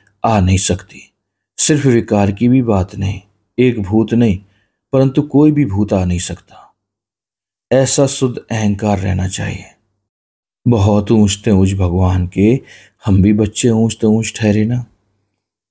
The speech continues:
बातचीत चलन कैसी रॉयल होनी चाहिए। बाप चलन से समझते हैं, यह तो बिल्कुल ही worth not a penny है। मेरा बच्चा कहलाने का भी हकदार नहीं।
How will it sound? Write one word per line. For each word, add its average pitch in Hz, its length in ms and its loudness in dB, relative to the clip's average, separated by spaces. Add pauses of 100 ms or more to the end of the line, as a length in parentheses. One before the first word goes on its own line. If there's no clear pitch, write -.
बातचीत 98 760 0
चलन 98 380 2
कैसी 98 420 -2
रॉयल 104 280 2
होनी 107 260 0
चाहिए। 110 440 -4 (840)
बाप 123 420 0
चलन 127 240 2
से 123 160 -2
समझते 95 480 -2
हैं, 98 260 -8 (380)
यह 110 220 2
तो 107 240 -2
बिल्कुल 92 480 -2
ही 127 320 2 (300)
worth 123 380 -2
not 101 340 2
a 117 260 0
penny 101 440 0
है। - 360 -8 (840)
मेरा 113 320 4
बच्चा 101 380 0
कहलाने 92 580 0
का 95 140 -2
भी 113 160 0
हकदार 110 420 -2
नहीं। 113 280 -4